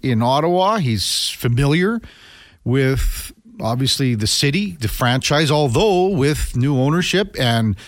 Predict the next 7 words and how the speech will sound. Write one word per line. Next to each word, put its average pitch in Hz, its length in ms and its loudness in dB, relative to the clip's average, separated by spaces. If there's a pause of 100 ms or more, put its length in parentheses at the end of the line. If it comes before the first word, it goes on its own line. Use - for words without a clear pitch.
(360)
new 120 420 2
management 147 680 0
and 120 120 2
Steve 123 280 0
Staios, 151 500 0
Michael 113 300 0
Andular, 127 560 2